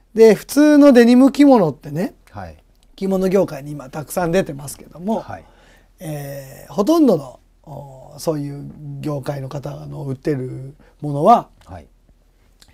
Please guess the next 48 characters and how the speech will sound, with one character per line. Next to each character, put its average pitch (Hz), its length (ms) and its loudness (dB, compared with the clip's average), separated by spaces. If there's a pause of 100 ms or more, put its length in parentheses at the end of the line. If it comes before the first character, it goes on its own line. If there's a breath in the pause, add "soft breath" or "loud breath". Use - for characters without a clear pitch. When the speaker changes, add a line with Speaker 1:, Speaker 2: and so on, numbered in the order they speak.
(140)
Speaker 1:
広 170 280 -2
幅、 165 220 -6 (400)
い 185 80 -6
わ 220 80 2
ゆ 247 80 4
る 156 220 -8 (120)
本 226 140 -6
当 269 80 0
に 185 80 -4
ジ 165 120 -6
ー 247 140 -4
パ 277 120 -4
ン 254 60 -4
に 254 100 -6
す 233 160 -10
る 233 120 -8
た 226 140 -6
め 226 120 -6
の、 277 340 -2 (320 soft breath)
Speaker 2:
は 104 160 -12
い - 20 -14
は - 120 -14
い。 165 40 -6
Speaker 1:
え - 40 -4
ー、 - 20 -10
生 220 180 -6
地 170 140 -4
の 139 80 -8
幅、 127 260 -10
あ、 254 40 -14 (120)
こ-、 156 80 -14
Speaker 2:
は 147 60 -8
い。 143 160 -16
Speaker 1:
こ 104 100 -12
っ 87 60 -10
ち - 100 -20
か。 - 180 -20 (360)
こ 156 100 -12
の 175 80 -6
ぐ 185 60 0
ら 196 80 4
い 190 40 2
の 185 80 -2
幅。 143 200 -6
Speaker 2:
は - 80 -20 (300)
い。 - 20 -18
は 80 80 -20
い。 - 40 -20